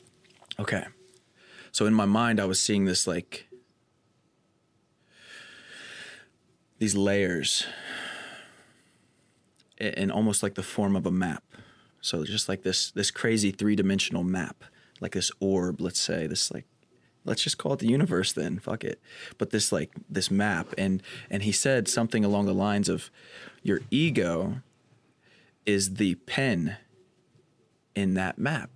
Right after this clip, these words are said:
So the ego, this, this sense of identity that you have about yourself, is your pen in this infinite amount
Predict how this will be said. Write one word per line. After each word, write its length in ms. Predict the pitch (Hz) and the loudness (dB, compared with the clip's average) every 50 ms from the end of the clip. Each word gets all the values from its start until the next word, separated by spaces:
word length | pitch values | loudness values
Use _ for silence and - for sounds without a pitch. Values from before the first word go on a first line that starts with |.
| - - - _ _ _ _ _ - - - - | -20 -20 -20 _ _ _ _ _ -20 -18 -10 -4
So 160 | - - 98 | -2 0 0
the 200 | 85 85 - - | 0 -2 -4 -2
ego, 400 | - 127 147 131 - - 85 90 | 0 -2 0 0 0 0 0 0
this, 300 | 90 87 92 92 - - - - | 0 0 0 0 0 -2 -4 -4
this 320 | 160 98 90 - - - - | -4 -2 0 0 0 0 0
sense 400 | - - - 131 107 - - - | 0 0 2 2 2 2 2 0
of 120 | 104 - | 0 0
identity 500 | 92 90 95 87 - 107 107 98 92 92 85 | 0 0 0 2 2 2 2 4 2 2 0
that 140 | 87 78 | 0 -2
you 100 | 80 85 | -2 -2
have 240 | - - 104 110 117 | -2 -2 -2 -2 0
about 260 | 113 95 - 78 71 | -2 -2 -2 -4 -4
yourself, 380 | - - - - - - - - - | -2 -2 -2 -2 -4 -4 -6 -4 -2
is 200 | 107 101 95 95 | 0 0 2 0
your 100 | 92 90 | 0 -2
pen 440 | - - - 107 101 90 87 85 - - - - - | -2 -2 -2 0 0 0 0 -2 -4 -8 -20 -14 -6
in 180 | - 95 92 92 | -2 0 2 2
this 220 | 92 87 - - - _ _ - | 2 2 0 -2 -4 _ _ -2
infinite 640 | 107 104 117 123 123 - 101 92 90 90 80 73 - - _ _ _ - _ _ _ _ _ _ _ _ _ _ - | 0 2 2 0 0 -2 -2 0 0 -2 -4 -6 -8 -12 _ _ _ -20 _ _ _ _ _ _ _ _ _ _ -6
amount 440 | 90 90 92 90 82 82 78 - | -2 0 0 0 0 -2 -4 -6